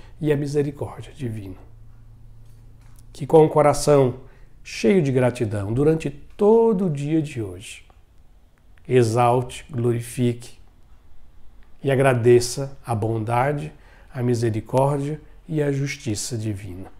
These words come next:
Com este espírito, rezemos a terceira estrofe do Salmo cinquenta, cinquenta e um, que diz: "Desviai o vosso olhar dos meus pecados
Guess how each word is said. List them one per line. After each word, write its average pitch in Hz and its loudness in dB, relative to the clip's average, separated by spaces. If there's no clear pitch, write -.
Com 185 12
este 226 10
espírito, 151 6
rezemos 123 6
a - -4
terceira 185 6
estrofe 165 6
do 156 -2
Salmo 143 2
cinquenta, 220 2
cinquenta 165 -2
e 117 4
um, 110 -2
que 151 6
diz: 120 2
"Desviai 139 8
o 170 10
vosso 156 4
olhar 143 8
dos 185 2
meus 180 2
pecados 101 -6